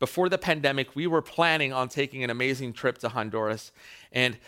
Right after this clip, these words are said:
Pastor Christian, you were gonna be there with us. I think Jim was gonna be there with us. We're gonna take a camera crew like you guys in the back. And we were gonna have an amazing experience there, but we can't travel. covid nineteen has shut things down internationally quite a bit. But here's the thing, they can't wait for this party.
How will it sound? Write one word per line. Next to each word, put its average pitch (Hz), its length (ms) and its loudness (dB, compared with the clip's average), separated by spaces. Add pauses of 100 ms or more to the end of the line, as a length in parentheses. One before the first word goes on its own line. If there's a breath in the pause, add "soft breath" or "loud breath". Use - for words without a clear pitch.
(100)
Pastor 143 240 2
Christian, 160 380 0
you 160 100 2
were 170 80 2
gonna 156 140 -2
be 156 200 0
there 151 140 4
with 151 220 0
us. 151 120 -2
I 135 60 -2
think 127 180 -6
Jim 175 220 0
was 156 100 -6
gonna 160 140 -2
be 151 140 0 (100)
there 151 140 2
with 151 160 0
us. 147 160 -4
We're 143 80 -2
gonna 127 80 0
take 117 160 -6
a 107 40 -6
camera 170 360 0
crew 165 200 0
like 147 180 0
you 156 60 -6
guys 147 200 2
in 139 80 -6
the 139 40 -8
back. 147 300 2 (340 loud breath)
And 156 160 2
we 202 120 2
were 202 100 4
gonna 151 160 0
have 139 460 2
an 147 100 -4
amazing 139 640 0
experience 143 540 -4
there, 120 200 0
but 123 240 0 (500 loud breath)
we 147 100 0
can't 185 260 0
travel. 220 320 0
covid 170 280 0
nineteen 165 400 -2
has 135 80 -6
shut - 280 -2
things 156 220 -4
down 151 240 2
internationally 165 560 -4
quite 156 240 2
a 139 40 2
bit. 185 300 -4 (560 loud breath)
But 170 120 0
here's 185 220 2
the 170 60 -2
thing, 151 440 -2
they 190 200 4
can't 196 400 -2
wait 170 340 0
for 156 120 -2
this 175 160 0
party. 143 500 -2